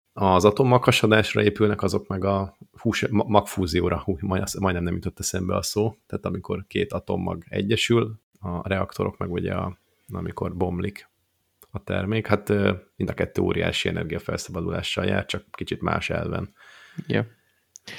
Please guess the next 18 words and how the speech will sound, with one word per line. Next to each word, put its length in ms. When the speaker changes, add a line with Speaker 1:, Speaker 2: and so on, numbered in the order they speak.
Speaker 2:
Mondjuk 360
azért 320
azt 180
is 140
érdemes 240
megnézni, 340
hogy 280
ki, 400
ki, 220
te-, 140
ha 80
megkérdezzük, 360
kinek 260
engedném, 360
hogy 100
erőművet 440
építsen, 360
azért 260